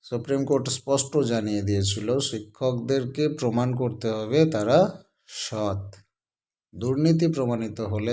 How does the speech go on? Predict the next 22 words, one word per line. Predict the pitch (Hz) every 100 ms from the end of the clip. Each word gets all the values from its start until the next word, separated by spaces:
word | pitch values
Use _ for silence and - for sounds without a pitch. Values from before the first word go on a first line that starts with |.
| 120
চাকরি | 107 101 117 127
যাবে, | 123 123 143 160 - _
পাশাপাশি | 90 92 95 98 98 73
ফেরত | - 110 107
দিতে | 101 101 101
হবে | 98 98 120
বেতনটাও। | 107 98 95 95 95 98 - _ _ _ _ _ _ -
সেই | 135 147 165
মামলায় | 160 147 143 147 139 123
এখনো | 135 156 160
পর্যন্ত | 151 123 135 123 123 110
ঝুলছে | 98 127 127 127 113
শীর্ষ | 104 98 - 101
আদালতে, | 90 92 82 80 80 - _ _ _ _ _ _ _
যেটার | - 95 104 113 131 139 143
পরবর্তী | 117 117 117 113 120
শুনানির | 107 - 107 107 104 101
দিন | 107 110 120
আছে | 113 - 131
আগামী | 120 101 95 92
দশই | 85 82 - 92
ফেব্রুয়ারি। | 95 90 78 69 57